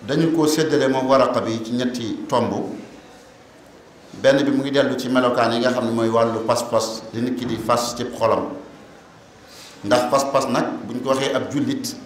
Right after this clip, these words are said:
ci pas-pas lay tàmbalee. Wàllu melokaan yi nga xam ne dellu ci jàngalekat bi li mu war a fas, waaye jikkooy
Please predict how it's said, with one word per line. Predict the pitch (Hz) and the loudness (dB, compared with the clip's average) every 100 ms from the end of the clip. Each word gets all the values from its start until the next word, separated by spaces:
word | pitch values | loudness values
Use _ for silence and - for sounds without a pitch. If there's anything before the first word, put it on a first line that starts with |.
| - - - - - - | -18 -20 -20 -20 -20 -18
ci | - | -8
pas-pas | 110 120 117 117 113 | 0 0 2 0 2
lay | 117 - - - | 2 2 0 4
tàmbalee. | 120 110 107 107 104 - - - - - - - - - - - - - - | 4 6 4 4 2 -2 -6 -12 -18 -20 -20 -20 -20 -20 -20 -20 -18 -12 2
Wàllu | 120 131 131 - - - - - - - | 4 4 2 0 -4 -10 -14 -20 -20 -6
melokaan | 123 127 127 127 123 | 2 4 6 4 4
yi | 139 | 2
nga | 135 | 2
xam | 127 | 2
ne | 123 | 2
dellu | 127 - 120 | 2 0 -2
ci | - 143 143 143 - | -2 2 2 2 4
jàngalekat | 143 143 127 123 123 | 4 6 4 2 0
bi | 117 | -2
li | 123 | -2
mu | 131 | 2
war | 127 | 4
a | 120 | 4
fas, | 120 117 - - - - - - - - - - - - - - - 95 | 2 0 -2 -8 -16 -20 -20 -20 -20 -20 -20 -20 -20 -20 -20 -20 -18 -2
waaye | 107 123 123 127 131 - - | 6 8 8 6 0 -4 -6
jikkooy | 156 - 147 139 139 139 | -6 -6 -2 -2 -2 -6